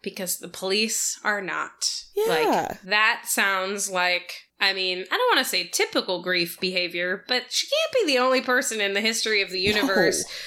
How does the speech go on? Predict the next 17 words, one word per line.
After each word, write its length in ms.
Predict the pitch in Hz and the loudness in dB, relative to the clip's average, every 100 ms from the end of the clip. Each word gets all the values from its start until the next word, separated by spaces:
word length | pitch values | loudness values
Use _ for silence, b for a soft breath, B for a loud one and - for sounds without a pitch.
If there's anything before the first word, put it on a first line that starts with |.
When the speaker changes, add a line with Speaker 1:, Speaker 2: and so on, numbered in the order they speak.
| B B | B B
Speaker 1:
who 220 | 226 214 | 0 2
has 200 | 202 220 | 0 0
not 240 | 208 202 196 | 2 2 0
been 160 | 202 | -2
willing 280 | 202 202 202 | 0 2 0
to 160 | 220 190 | 0 0
accept 420 | 180 - 196 190 | 0 0 0 0
that 120 | 196 185 | -4 -2
a 60 | |
loved 240 | 185 185 185 | 0 0 0
one 340 | 180 175 180 | -2 -2 -4
committed 380 | 175 208 190 175 | -6 -4 -4 -2
suicide 560 | - 190 185 185 175 175 | -2 0 0 0 0 0
and 140 | 175 | -4
tried 300 | 170 180 170 170 | -2 0 0 -2
to 60 | |
find 600 | - 180 170 175 175 180 | -4 0 0 0 -2 -4